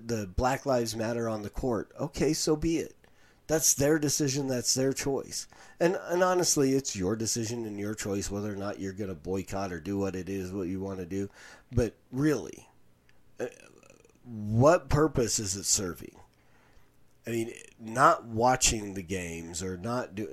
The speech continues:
I mean, okay. Yeah, it, it's the same virtue signaling that you accuse the leftists of doing. "Oh, we're not gonna watch the N F L because of, you know, they, they kneel for the anthem." S-,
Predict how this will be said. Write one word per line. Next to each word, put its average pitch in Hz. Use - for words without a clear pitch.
I 113
mean, 101
okay. 87
Yeah, 139
it, 170
it's 156
the 139
same 165
virtue 135
signaling 107
that 131
you 127
accuse 143
the 117
leftists 104
of 71
doing. 73
"Oh, 127
we're 127
not 127
gonna 120
watch 120
the 117
N 107
F 104
L 104
because 95
of, 90
you 107
know, 92
they, 95
they 107
kneel 117
for 107
the 90
anthem." 82
S-, -